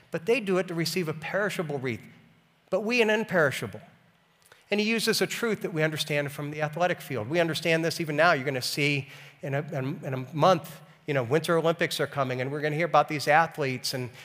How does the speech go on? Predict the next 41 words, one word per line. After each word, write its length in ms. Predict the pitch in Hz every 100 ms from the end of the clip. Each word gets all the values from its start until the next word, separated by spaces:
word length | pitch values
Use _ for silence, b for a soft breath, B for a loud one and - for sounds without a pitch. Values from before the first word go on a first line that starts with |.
| B
and 80 | 139
how 220 | - 180
they 140 | 170
have 360 | 151 160 131 123
given 320 | 185 196 190
all 600 | 190 185 196 214 214 160
this 320 | 170 196 -
to 180 | - 196
train 680 | 156 - 185 202 185 170 139
to 80 | -
be 220 | 143 190
able 140 | 185 170
to 60 |
participate 580 | 170 170 170 185 160 180
in 40 | 180
the 80 |
Olympic 320 | 170 180 180 151
Games, 500 | 175 180 151 123 - B B B
and, 180 | 180
you 100 | 196
know, 100 | 170
the 140 | 165 165
incredible 600 | 160 160 208 214 190 196
way 340 | 170 202 185
that 200 | 160 165
they 160 | 175 170
have, 340 | 165 160 143 -
you 100 | 175
know, 100 | 147 143 - -
beat 180 | 202 220
their 140 | 202 190
body, 680 | 147 - - 180 170 156
in 100 | 147
a 60 | 139
sense, 400 | - 165 143 -
to, 160 | 151 139 B B
to 80 |
maximize 840 | 156 170 190 202 - 190 185 180 -
their 140 | 160
ability. 460 | 151 147 156 139 110 - - _ _ _
Why? 280 | - 202 135